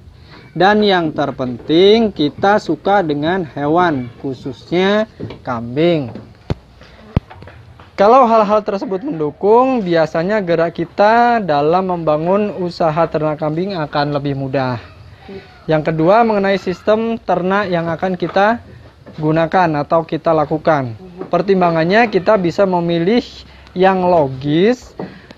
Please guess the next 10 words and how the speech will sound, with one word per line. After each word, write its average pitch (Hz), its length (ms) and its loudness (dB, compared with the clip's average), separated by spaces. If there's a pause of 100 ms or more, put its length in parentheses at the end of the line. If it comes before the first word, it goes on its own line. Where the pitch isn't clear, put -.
dan 185 320 2
yang 196 400 2
dapat 165 400 2
dikerjakan 160 720 -2
dengan 147 240 -2
baik, 160 320 2 (240)
entah 143 320 -2
itu 147 160 -4
penggemukan 143 1040 -2 (320)
ataupun 156 960 2